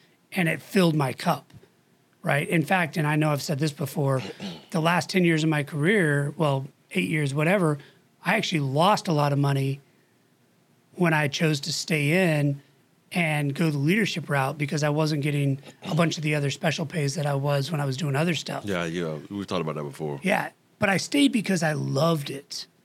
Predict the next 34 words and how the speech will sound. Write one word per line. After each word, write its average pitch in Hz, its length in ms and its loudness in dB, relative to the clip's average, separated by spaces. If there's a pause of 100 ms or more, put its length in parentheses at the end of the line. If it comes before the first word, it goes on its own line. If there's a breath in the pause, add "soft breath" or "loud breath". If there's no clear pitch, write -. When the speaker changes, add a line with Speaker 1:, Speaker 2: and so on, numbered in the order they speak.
(420)
Speaker 1:
and 180 120 -2
I 160 40 2
loved 151 320 -2
the 143 80 -8
people, 170 440 -2
and 139 120 -2
I 147 60 -2
loved 143 320 -2
the 156 80 -6
experience. 160 760 0
And 147 160 0 (280 loud breath)
so - 140 0
I 180 80 6
think 214 220 4
that's 190 260 2
really 214 340 6
the 165 240 2
essence 180 320 2
of 147 140 0
what 151 180 2
we're 175 180 4
talking 160 380 0
about 143 220 0
now 165 340 4
is 147 300 2 (920 loud breath)
not 180 440 4
doing 185 280 4
something 160 360 0
for 156 120 -4
the 147 100 0
money, 147 680 2 (460 soft breath)
do 190 160 4
it 202 120 0 (580)
what, 180 200 -4